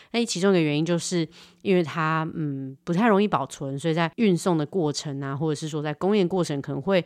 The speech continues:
有一些皮就比较容易受伤，所以如果直接以生鲜的方式来供应的话，可能会让消费者的观感稍微比较差一点，因为觉得，诶，好像烂掉了，但它其实还是很，很好吃的吼。那讨论这件事情为什么会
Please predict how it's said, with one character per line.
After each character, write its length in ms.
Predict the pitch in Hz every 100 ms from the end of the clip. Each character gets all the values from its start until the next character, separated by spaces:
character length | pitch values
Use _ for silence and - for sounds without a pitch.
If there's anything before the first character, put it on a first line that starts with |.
| - - -
有 160 | 151
一 40 | 180
些 160 | 202
皮 380 | 196 - 139 143
就 160 | 175 165
比 160 | -
较 100 | 151
容 160 | 156 143
易 60 |
受 240 | 147 - 139
伤， 300 | - 131 135
所 160 | -
以 20 | 196
如 100 | 214
果 80 |
直 220 | 202 - 147
接 180 | 165
以 80 | 156
生 240 | 135 180 190
鲜 140 | 202
的 80 | 175
方 180 | 160 160
式 120 | 180
来 80 | 143
供 260 | - 165
应 140 | 185 151
的 100 | 135
话， 240 | 170 135
可 200 | - 151
能 200 | 139 139
会 160 | 156 233
让 220 | 226 202 - - - _ -
消 200 | - 208
费 140 | 214
者 160 | 151 131
的 100 | 139 _ _ _ -
观 320 | 185 175 190
感 220 | 160 139
稍 120 | 170
微 60 | 143
比 60 |
较 100 | 147
差 400 | 147 - 139 143
一 40 | 143
点， 140 | 139
因 40 | 139
为 60 |
觉 120 | 147
得， 60 | 143
诶， 60 | 170
好 180 | 165
像 160 | 147 151
烂 260 | 160 139 127
掉 240 | 139 127
了， 80 | -
但 160 | - 202
它 140 | 208
其 180 | 190 151
实 60 | 135
还 100 | 139
是 240 | 170 147 -
很， 300 | - 151 135
很 220 | 135 143
好 180 | 139 143 -
吃 280 | - 143 135
的 80 |
吼。 220 | 160 135 - - - -
那 160 | 320 - _ _ _
讨 200 | - 156
论 160 | 202 269
这 60 |
件 120 | 254 247
事 160 | 240
情 160 | 196 151
为 140 | 180
什 100 | 165
么 120 | 139
会 120 | 147